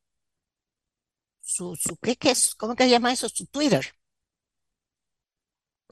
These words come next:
El lunes, utilizando una ortografía alternativa del nombre de pila de Navalny, Señaló lo que llamó políticos, fiscales y jueces corruptos en Estados Unidos. Y de izquierda radical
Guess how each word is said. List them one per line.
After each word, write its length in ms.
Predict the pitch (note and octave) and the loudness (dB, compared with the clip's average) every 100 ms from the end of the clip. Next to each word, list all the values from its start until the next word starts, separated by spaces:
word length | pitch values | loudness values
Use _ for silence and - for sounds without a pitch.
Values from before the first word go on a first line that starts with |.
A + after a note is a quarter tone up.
| _ | _
El 280 | C#4+ C#4 D4 | 10 10 8
lunes, 540 | E4 D#4+ G#3+ C#3 - - | 2 2 2 2 0 0
utilizando 640 | G4 D#4 D4+ D#4 G#4+ G#4 | 2 8 8 10 10 8
una 140 | F#4+ G4 | 6 4
ortografía 720 | F#4+ - E4+ D#4 C#4 F4 F4+ | 4 4 4 6 6 10 12
alternativa 880 | D#4+ D4 - C#4+ C4+ C4 - C#4 B3+ | 12 12 8 8 8 4 4 4 6
del 200 | A#3 A3+ | 4 2
nombre 300 | B3+ D4 D4+ | -4 2 4
de 120 | D4 | 4
pila 280 | - C#4 B3 | 4 6 6
de 140 | B3 | 6
Navalny, 720 | C4 A#3+ G3+ F3+ F#3 D#3+ D3 - _ - - - | 4 0 -2 -2 -2 -4 -10 -18 _ -20 -16 2
Señaló 540 | B3 A#3 B3+ B3 D4 | 6 8 6 6 6
lo 100 | D4+ | 4
que 140 | - | 6
llamó 240 | C4 B3 A3+ | 8 8 4
políticos, 640 | A#3+ G3 B3+ C#4 - B3 | -2 -4 -4 -2 0 2
fiscales 640 | G#3 - - A3+ C#4+ C#4 | 2 0 6 8 8 8
y 80 | B3 | 6
jueces 340 | G#3 C4 D#4+ - | 6 6 6 4
corruptos 840 | - B3+ B3 D#4 F#4 - D3+ - - - | 4 2 2 -2 -2 -4 -8 -8 -12 -12
en 140 | C#4+ D#3 | -6 -6
Estados 420 | - E3 F3+ - | -4 -6 -4 -6
Unidos. 380 | D#3+ C#3+ C3+ - _ _ _ - - | -10 -16 -20 -20 _ _ _ -12 0
Y 140 | - B3+ | 4 10
de 120 | C#4+ | 10
izquierda 720 | C#4 - E4+ G4 G4+ F#4 E4 | 8 4 10 12 12 12 12
radical 680 | D4+ C#4 C4 - A3 G3+ | 12 10 8 6 8 8